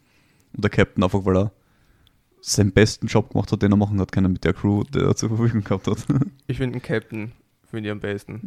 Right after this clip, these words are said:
Speaker 1: Ja.
Speaker 2: Weil der war richtig so, einfach so, ja, wie man
Speaker 1: Captain
Speaker 2: sich halt so einen
Speaker 1: Smollett.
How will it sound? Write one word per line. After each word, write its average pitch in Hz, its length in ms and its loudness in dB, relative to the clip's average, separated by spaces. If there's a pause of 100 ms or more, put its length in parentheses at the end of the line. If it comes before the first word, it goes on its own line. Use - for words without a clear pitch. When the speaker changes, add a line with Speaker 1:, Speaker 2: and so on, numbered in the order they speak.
Speaker 1:
Ja. 110 80 2 (140)
Speaker 2:
Weil 104 100 -12
der 110 160 -4
war 113 160 -2
richtig 127 320 -8
so, 117 400 -4
einfach 117 320 -6
so, - 540 -10 (800)
ja, 127 160 0
wie 139 120 2
man 147 40 4
Speaker 1:
Captain 151 60 4
Speaker 2:
sich - 140 0
halt 120 120 4
so 104 80 6
einen 107 160 2
Speaker 1:
Smollett. - 20 -12